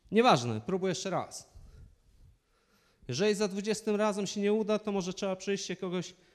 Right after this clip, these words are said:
bardziej doświadczonego poradzić. Tak jak ja spędziłem pół, pół dnia w garażu i nie mogłem ustawić zapłonu. I przyszedł ktoś, mój ojciec przyszedł i z-, nauczył mnie ustawiać zapłon. <laughs>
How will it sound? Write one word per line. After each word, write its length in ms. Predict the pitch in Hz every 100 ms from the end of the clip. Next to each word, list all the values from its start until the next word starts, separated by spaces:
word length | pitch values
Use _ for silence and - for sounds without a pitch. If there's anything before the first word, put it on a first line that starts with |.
| _
bardziej 320 | 151 175 180
doświadczonego 720 | 175 175 190 - 202 202 139
poradzić. 560 | 123 135 127 101 - - _ _ - _ _ _ _ _ _ _ -
Tak 160 | 156
jak 120 | 175
ja 120 | 196 160
spędziłem 460 | - 143 147 147
pół, 320 | 139 165 151 147 - - _ - _ - _
pół 180 | 202 165
dnia 400 | 170 170 160 135 - - _ _ _ _ _ _ _
w 80 | 131
garażu 600 | 160 165 190 190 185 185
i 200 | 175 175
nie 120 | 175
mogłem 220 | 175 165
ustawić 360 | 165 - 175 156
zapłonu. 440 | 151 165 135 92 - - - - _ _ _ _ _ _ _
I 60 | 170
przyszedł 360 | 226 233 240 -
ktoś, 420 | 220 214 254 - - _ _ _
mój 160 | 143 151
ojciec 280 | 151 165
przyszedł 340 | - 170 247 247 - - _ _ _ _ _ _
i 100 | -
z-, 160 | 180 170
nauczył 460 | 208 208 196 196 196
mnie 140 | 190
ustawiać 400 | 185 208 202 208
zapłon. 380 | 233 143 113
<laughs> 40 | 101